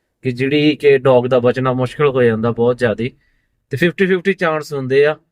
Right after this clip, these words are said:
ਕਿ ਤੁਹਾਡਾ ਡੌਗ ਬਚ ਵੀ ਸਕਦਾ, ਤੇ ਫਿਫਟੀ ਪਰ ਮੈਂ ਨਹੀਂ ਮੰਨਦਾ ਕਿ ਫਿਫਟੀ ਫਿਫਟੀ ਚਾਂਸ, ਚਾਂਸ ਹੁੰਦੇ ਆ। ਮੈਂ ਇਹ ਮੰਨਦਾ ਕਿ ਬਸ ਤੀਹ ਕੁ ਪਰਸੈਂਟ ਚਾਂਸ ਹੁੰਦੇ ਆ ਡੌਗ ਦੇ ਬਚਣ ਦੇ, ਉਹ ਵੀ ਜਦੋਂ ਲੱਕ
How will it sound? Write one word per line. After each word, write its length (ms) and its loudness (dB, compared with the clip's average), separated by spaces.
ਕਿ 180 -4
ਤੁਹਾਡਾ 240 -2
ਡੌਗ 200 2
ਬਚ 320 0
ਵੀ 100 -4
ਸਕਦਾ, 500 -2
ਤੇ 100 -4
ਫਿਫਟੀ 300 2
ਪਰ 220 0
ਮੈਂ 260 2
ਨਹੀਂ 100 -2
ਮੰਨਦਾ 320 -4
ਕਿ 120 -8
ਫਿਫਟੀ 160 -8
ਫਿਫਟੀ 180 -10
ਚਾਂਸ, 500 -4
ਚਾਂਸ 440 -6
ਹੁੰਦੇ 300 -2
ਆ। 100 -2
ਮੈਂ 200 0
ਇਹ 160 0
ਮੰਨਦਾ 440 0
ਕਿ 300 -4
ਬਸ 300 -4
ਤੀਹ 200 2
ਕੁ 60 4
ਪਰਸੈਂਟ 320 -2
ਚਾਂਸ 320 -2
ਹੁੰਦੇ 180 -4
ਆ 40 -2
ਡੌਗ 240 -2
ਦੇ 120 -4
ਬਚਣ 340 -8
ਦੇ, 140 -8
ਉਹ 120 0
ਵੀ 100 4
ਜਦੋਂ 240 2
ਲੱਕ 280 -4